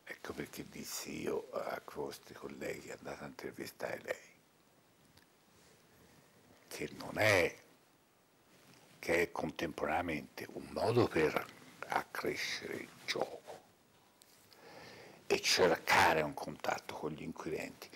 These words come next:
Veda, una persona che ha questo tipo di pulsione, questo tipo di, chiamiamolo genericamente, malanno di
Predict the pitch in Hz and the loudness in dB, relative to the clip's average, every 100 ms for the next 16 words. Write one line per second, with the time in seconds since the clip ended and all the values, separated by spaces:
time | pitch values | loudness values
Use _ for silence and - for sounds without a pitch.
0 | - - - - 147 151 120 - - 175 | -16 -16 -20 0 4 8 10 8 4 4
1 | 185 170 147 101 - 147 165 127 - - | 6 8 6 6 4 6 8 6 4 -2
2 | 107 92 110 127 - - _ _ _ _ | 2 4 6 6 4 -14 _ _ _ _
3 | _ _ _ _ - 131 151 - 120 - | _ _ _ _ 6 8 8 4 2 2
4 | 131 120 113 92 98 110 - - 95 87 | -2 2 2 2 2 -2 -4 -10 -6 -4
5 | - - 90 85 73 - - _ _ _ | -4 0 2 2 -2 -10 -16 _ _ _
6 | _ - 98 - 98 - 110 - 92 92 | _ -8 -6 -2 -4 -2 -2 -2 -2 -2
7 | 82 - - - - - - - - - | -4 -12 -20 -14 -12 -14 -20 -20 -20 -20
8 | - - - - - - - - - - | -20 -20 -20 -20 -20 -20 -20 -20 -20 -20
9 | - - 78 80 85 82 80 76 73 71 | -12 -2 -2 0 0 0 -2 -4 -4 -8
10 | 71 73 - - - - - - - 80 | -10 -12 -16 -20 -20 -20 -14 -8 -4 -2
11 | 78 - 87 85 76 - - 73 82 90 | 0 -2 0 0 -2 -10 -12 -2 2 4
12 | - 85 80 - - - | 4 2 -2 -14 -16 -18